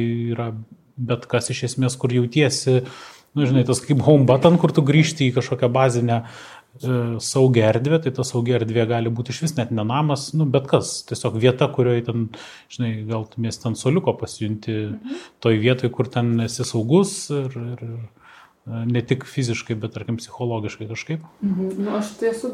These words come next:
Speaker 2: visai daug namų suprojektavusi, nes kiek dirbau, tiek namus projektavau.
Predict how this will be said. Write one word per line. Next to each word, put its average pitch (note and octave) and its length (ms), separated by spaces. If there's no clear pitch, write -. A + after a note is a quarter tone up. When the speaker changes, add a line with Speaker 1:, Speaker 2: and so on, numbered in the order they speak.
Speaker 2:
visai G#3 300
daug G#3 200
namų F#3 280
suprojektavusi, F#3 840
nes F#3+ 280
kiek F#3 260
dirbau, F#3+ 520
tiek G#3+ 200
namus A3+ 300
projektavau. E3+ 600